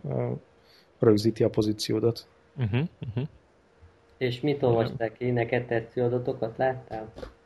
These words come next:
Speaker 1: Nem, látszott rajta, hogy az első gumim az tropa, úgyhogy azt, azt cserélni
Speaker 3: Még
Speaker 1: kell.
Speaker 3: az is látszott az adatokból?
Speaker 1: Persze.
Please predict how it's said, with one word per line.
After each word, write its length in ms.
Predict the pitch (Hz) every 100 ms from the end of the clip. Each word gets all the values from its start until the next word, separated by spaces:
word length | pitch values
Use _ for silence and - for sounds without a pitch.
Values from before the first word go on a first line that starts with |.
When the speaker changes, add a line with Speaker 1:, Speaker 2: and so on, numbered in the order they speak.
| _ _ _ - - - _
Speaker 1:
Nem, 240 | 135 139
látszott 360 | 139 135 131 -
rajta, 260 | 123 120
hogy 100 | 117
az 100 | 117
első 300 | 120 120 123
gumim 280 | 117 117 113
az 120 | 113
tropa, 380 | - 117 - 127 120
úgyhogy 220 | 123 117
azt, 180 | 113 - - _ -
azt 140 | 110
cserélni 300 | - 117 110
Speaker 3:
Még 100 | 110
Speaker 1:
kell. 100 | 113
Speaker 3:
az 60 | 117
is 120 | 120
látszott 380 | 113 113 120 113
az 120 | 107
adatokból? 640 | 110 110 120 107 110 104 - _ _ _ _ _ -
Speaker 1:
Persze. 400 | 120 113 -